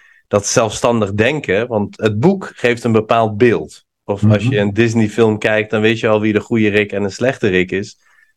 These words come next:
Speaker 1: En iets wat mij heel erg bijstaat, is, ehm, de film, en, en ik, ik, ik hou niet van Nederlandstalige cinema en, en films, maar, eh, ik ben ooit met een ex-vriendin naar Alles is Liefde of Alles is Familie, een van die,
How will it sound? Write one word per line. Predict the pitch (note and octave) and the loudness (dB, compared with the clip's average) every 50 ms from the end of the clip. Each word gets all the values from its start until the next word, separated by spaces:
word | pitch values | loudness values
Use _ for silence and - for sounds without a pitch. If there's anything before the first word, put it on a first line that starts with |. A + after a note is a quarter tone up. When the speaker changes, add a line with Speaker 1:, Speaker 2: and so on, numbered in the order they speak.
| _ _ _ _ _ _ _ _ _ _ _ _ _ _ _ _ | _ _ _ _ _ _ _ _ _ _ _ _ _ _ _ _
Speaker 1:
En | - - B2 A#2+ A2+ A2+ B2+ | -4 -2 -2 -2 0 0 -2
iets | B2+ - | 0 0
wat | - A#2+ G2+ | 0 0 2
mij | G#2 G#2 G#2+ A#2 C3+ D3+ | 2 2 2 2 0 0
heel | C3 A#2+ B2 A2+ G#2 G2+ | 0 0 2 2 4 2
erg | G2+ G2 | 0 0
bijstaat, | G2 G2+ G2 G2 G2+ G2 - - F#2 F2+ G2 A2 B2+ B2+ - - - _ _ | 0 0 0 0 0 -2 -4 -4 -4 -2 -2 -2 -4 -4 -6 -14 -20 _ _
is, | - G#2+ A2 A2 G#2+ G#2 - - - - _ _ - | -2 0 0 2 0 0 -4 -6 -8 -10 _ _ -6
ehm, | - G#2 G2+ G2 G2+ G2 G2 G2 G2 F#2+ F#2+ F#2+ F#2+ F#2+ F#2 G2 G2 - - - _ _ _ _ _ _ _ _ _ _ _ _ _ _ _ - | -2 0 2 2 2 2 2 2 2 2 0 0 -2 -2 -4 -4 -6 -10 -12 -18 _ _ _ _ _ _ _ _ _ _ _ _ _ _ _ -8
de | - A2+ G#2+ G#2 | -2 0 0 0
film, | F#2+ - - C3 B2+ B2 A#2 A2 G#2+ G#2+ G#2+ G#2 - - _ _ _ _ _ _ _ _ | 0 0 0 2 4 4 4 2 2 0 -2 -6 -10 -18 _ _ _ _ _ _ _ _
en, | - E2 - - G#2+ A2 A2 - | -14 -12 -6 0 2 2 2 2
en | A2+ A2 G#2 F2+ | 2 0 0 -2
ik, | G#2 G#2 - | -4 -6 -6
ik, | - - G#2 G2+ - | -6 -6 -6 -6 -8
ik | - - - G2+ | -8 -6 -6 -4
hou | - F2+ G#2+ B2 B2+ | 0 2 2 2 2
niet | B2+ A#2 A2 | 2 0 0
van | - A#2 G#2+ | 0 -2 0
Nederlandstalige | G#2 G#2+ G#2 G2+ G2+ F#2+ - - G2+ G2 G2 F#2+ - - | 2 2 4 2 2 0 0 0 0 0 0 -2 -4 -4
cinema | - - C#3 C3+ C#3 C3+ C3 B2+ C3 D3 - | -2 -2 0 0 0 0 0 -2 -2 -4 -8
en, | - - A2+ G#2 - | -4 -4 -4 -2 0
en | G#2+ G#2+ G#2 G2+ | 0 0 0 -2
films, | - A#2 A#2 A#2+ B2+ B2+ A#2 - - | -2 -2 -2 -2 -2 -4 -6 -4 -2
maar, | G#2+ G#2+ G#2+ G#2 G2+ - | 0 2 2 0 -2 -4
eh, | - G#2 G2+ | -4 -4 -4
ik | F2+ - _ - - - _ _ _ _ _ - A2 | -4 -6 _ -20 -20 -20 _ _ _ _ _ -2 -2
ben | A2 - | 0 2
ooit | A2+ A#2+ B2 B2 A2 | 4 4 4 4 2
met | A#2 G#2+ G2 | 0 -2 -2
een | A2 G2 | -2 -2
ex-vriendin | G#2 A#2 A2+ - - - A2 G#2+ G#2 G#2 G#2+ | -2 -4 -4 -4 -4 0 2 2 4 4 4
naar | G#2+ G#2 G2 G#2 - | 4 2 2 0 0
Alles | - A2 A#2+ B2 B2 A#2+ - | 0 0 2 2 0 -2 -4
is | G#2+ G2 G2+ | -6 -4 0
Liefde | A2+ C3 D3+ D3+ - - A#2+ A#2 A#2 | 0 0 0 0 0 2 4 4 4
of | A2+ A2 G#2+ | 4 2 0
Alles | - A#2 A#2 A2+ - - | -2 -2 -2 -2 -6 -8
is | G#2+ - | -8 -4
Familie, | - A2 G#2+ A#2 A#2+ B2 A#2+ B2 A#2 A#2+ | -2 2 4 4 6 6 6 4 4 4
een | A#2+ B2 B2+ A#2 | 4 2 2 2
van | A#2+ A#2 A2+ | 2 2 2
die, | A#2 A#2 A2 A2 A2 | 2 2 2 2 0